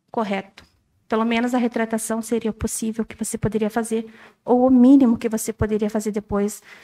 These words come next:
do tamanho descaso que você impôs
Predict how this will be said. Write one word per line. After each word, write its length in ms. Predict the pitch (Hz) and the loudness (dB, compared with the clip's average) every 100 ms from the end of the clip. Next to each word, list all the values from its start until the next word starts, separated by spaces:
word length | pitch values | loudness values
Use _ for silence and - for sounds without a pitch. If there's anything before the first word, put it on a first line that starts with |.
| _ | _
do 80 | - | -10
tamanho 720 | 220 214 208 208 214 247 262 254 - - - _ - | -4 -2 0 0 0 0 -2 -4 -12 -18 -20 _ -12
descaso 540 | 233 - 202 196 208 | -10 -4 -4 -2 -4
que 140 | - | -6
você 280 | 214 220 - | -4 -4 -4
impôs 560 | 214 220 196 190 - | -6 -4 -4 -4 -10